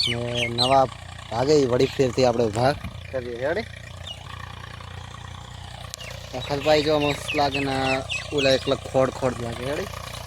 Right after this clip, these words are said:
એ આવા જ થઈ જાય. હેડે. તો આપણે આયડા ખલપી ગયા છે. ને હવે આયડા ખસે. કારણ કે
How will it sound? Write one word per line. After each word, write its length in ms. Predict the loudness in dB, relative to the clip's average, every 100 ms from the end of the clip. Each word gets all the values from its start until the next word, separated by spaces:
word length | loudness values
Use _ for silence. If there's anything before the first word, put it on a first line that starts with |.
| -10 -12 -12 -8 -2
એ 320 | 2 6 4
આવા 320 | 4 4 4
જ 40 | 4
થઈ 160 | 0
જાય. 200 | -4 -4
હેડે. 240 | -4 -4 -4 -6 -10 -12 -12 -12 -12 -12 -10 -10 -12 -12 -12 -14 _ _ _ _ _ _ _ _ _ -16 -6
તો 80 | -2
આપણે 200 | 0 4
આયડા 260 | 4 4 2
ખલપી 340 | 0 2 6
ગયા 180 | 6 6
છે. 100 | 2 -2 -6 -20 -18 -18 -14 -14 -10 -8
ને 80 |
હવે 260 | -4 0 2
આયડા 220 | 2 0
ખસે. 420 | -2 0 2 2 -4 -18 -20 -20 -20 -20 -20 -20 -20 -20 -10 -2
કારણ 320 | 0 -2 -6
કે 240 | -6 -8